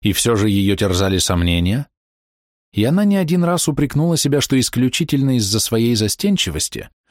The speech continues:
может доставить Герберту Филду горчайшее разочарование. Она софистически говорила себе, что из-за неспешной воскресной доставки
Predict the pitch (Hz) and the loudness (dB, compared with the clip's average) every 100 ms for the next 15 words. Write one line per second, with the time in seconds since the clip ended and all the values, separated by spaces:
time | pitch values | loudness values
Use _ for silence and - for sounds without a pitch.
0 | - 117 110 101 104 - 113 101 92 101 | -4 -2 0 0 0 0 0 0 0 0
1 | 95 90 95 - 113 120 113 104 95 - | 0 0 -2 -2 0 0 0 0 -2 -2
2 | 92 - 107 107 120 139 156 170 123 73 | -2 0 -2 -2 -2 -2 -2 -2 -2 -4
3 | 65 _ _ _ _ _ _ _ _ _ | -8 _ _ _ _ _ _ _ _ _
4 | _ _ _ _ _ - 85 92 98 - | _ _ _ _ _ -2 0 0 0 -2
5 | 95 - 127 113 104 101 98 95 104 104 | -2 -2 -2 -2 -2 -2 0 0 0 0
6 | - 98 95 95 90 85 95 95 - 113 | -2 -2 -2 -2 -2 0 0 0 0 -2
7 | 107 95 90 - 101 - 98 90 87 - | 0 -2 -2 -2 -2 -2 -2 -2 -2 -2
8 | 180 - | -4 -6